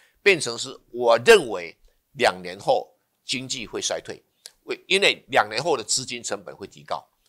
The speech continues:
那两年后资金成本都会提高的话，这个正常的运作来讲，就是我两年后投资成本是比较高，就是我现在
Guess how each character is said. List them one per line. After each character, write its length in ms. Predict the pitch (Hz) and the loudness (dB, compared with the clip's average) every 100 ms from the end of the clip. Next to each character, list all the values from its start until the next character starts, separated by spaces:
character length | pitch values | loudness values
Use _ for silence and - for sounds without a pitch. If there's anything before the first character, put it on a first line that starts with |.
| _ _ - - | _ _ -16 -2
那 100 | 196 | 2
两 200 | 165 139 | 6 6
年 140 | 156 | 6
后 100 | 202 170 | 4 2
资 120 | 170 | -2
金 140 | 180 | -4
成 180 | 156 147 | -4 -4
本 160 | 117 98 | -6 -8
都 80 | 131 | -8
会 60 | |
提 180 | 127 104 | -6 -4
高 160 | 110 113 | 0 0
的 100 | 95 | 0
话， 240 | 107 92 - _ _ _ - | 0 -2 -4 _ _ _ 0
这 160 | 220 | 2
个 200 | 151 123 - _ _ _ _ | 4 0 -6 _ _ _ _
正 320 | - 240 180 | 2 4 4
常 240 | 135 104 113 | 4 0 0
的 100 | 127 | -6
运 180 | 170 127 | -6 -2
作 220 | - 117 | 0 0
来 120 | 92 | 0
讲， 240 | 107 80 82 | -4 -8 -10
就 160 | 92 | -10
是 220 | - 98 - _ _ _ - | -8 -10 -16 _ _ _ 0
我 120 | 143 | 2
两 240 | 156 127 | 6 6
年 100 | 127 | 4
后 160 | 156 180 | 4 4
投 240 | - 123 | 4 -4
资 160 | 120 143 | -4 -6
成 240 | - 131 | -2 -2
本 80 | 101 | -4
是 120 | - | -12
比 120 | 101 76 | -12 -10
较 120 | 90 | -8
高， 280 | 76 73 _ _ _ _ _ | -6 -8 _ _ _ _ _
就 80 | 131 | -2
是 80 | 156 | 0
我 180 | 117 104 | 0 0
现 200 | 147 131 | 0 4
在 200 | 143 | 2